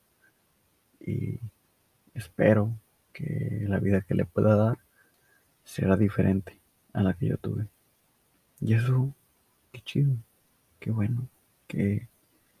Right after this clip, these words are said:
qué cariño, en serio, le puedes dar a tus hijos.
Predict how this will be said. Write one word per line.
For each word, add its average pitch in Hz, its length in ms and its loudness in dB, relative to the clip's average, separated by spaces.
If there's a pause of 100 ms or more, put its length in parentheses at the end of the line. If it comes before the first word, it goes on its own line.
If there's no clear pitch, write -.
(920)
qué - 140 -20
cariño, 101 600 2
en 104 120 0
serio, - 380 -4 (240)
le - 100 -6
puedes - 300 -6
dar 104 140 -2
a 104 80 -2
tus - 260 -14
hijos. - 220 -16